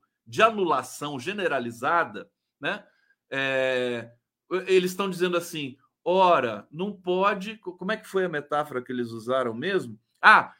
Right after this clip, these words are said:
se um edifício tá, como é que é? Tá, tá pegando fogo num andar, você não pode implodir o edifício. É a mesma coisa, a mesma metáfora que eles estão usando pra falar. Não pode destruir a operação inteira porque tem algumas coisas erradas.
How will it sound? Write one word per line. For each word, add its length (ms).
se 360
um 160
edifício 1120
tá, 400
como 220
é 60
que 160
é? 280
Tá, 300
tá 180
pegando 400
fogo 380
num 200
andar, 520
você 160
não 160
pode 300
implodir 580
o 100
edifício. 680
É 80
a 100
mesma 340
coisa, 460
a 80
mesma 260
metáfora 600
que 60
eles 160
estão 180
usando 320
pra 140
falar. 140
Não 160
pode 200
destruir 440
a 40
operação 640
inteira 640
porque 280
tem 180
algumas 460
coisas 380
erradas. 640